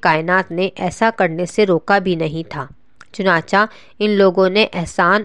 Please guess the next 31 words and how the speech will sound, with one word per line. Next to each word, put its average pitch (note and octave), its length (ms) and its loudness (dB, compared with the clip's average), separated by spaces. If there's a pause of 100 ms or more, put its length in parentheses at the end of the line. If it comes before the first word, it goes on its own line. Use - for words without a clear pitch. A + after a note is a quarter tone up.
اور G#3 200 0
مہربانی F3+ 600 -2
کا F3+ 300 -2
حکم G#3+ 300 -4
کی F#3 160 -2
روشنی D#3+ 380 -2
میں D3+ 180 -8 (420)
اپنی F#3+ 320 0
ذات F3+ 440 2
پر G3 120 2 (100)
تکلیفیں F3 560 0
برداشت D#3+ 640 -2
کر D3+ 140 0
لیں C#3+ 240 -6 (420)
اور G#3+ 360 4
اپنا F3+ 340 -2
مال E3 360 2 (120)
دوسروں G#3+ 360 0
کے F#3 200 0
حوالے D#3+ 480 0
کر E3+ 240 -2 (100)
دیا، C#3+ 180 -4 (500)
جس G#3 200 0
کا G3 120 4
بدلہ F3 460 2
پروردگار F3+ 800 2
انہیں F#3 320 -2
یقیناً F3+ 540 2 (100)
عطا F3+ 380 0
کرے D#3+ 260 -2 (100)
گا۔ D3 120 0